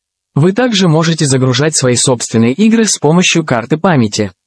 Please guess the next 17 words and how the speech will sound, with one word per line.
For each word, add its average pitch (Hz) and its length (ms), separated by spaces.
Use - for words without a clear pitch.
С 160 220
Ф 156 140
двух 156 260
тысяч 240 400
также 185 320
оснащена 135 520
удобными 127 520
кнопками 131 420
управления, 160 680
которые 220 400
расположены 156 640
оптимально 139 560
для 139 180
комфортного 117 600
геймплея. 139 580
Кроме 175 320
того, 185 340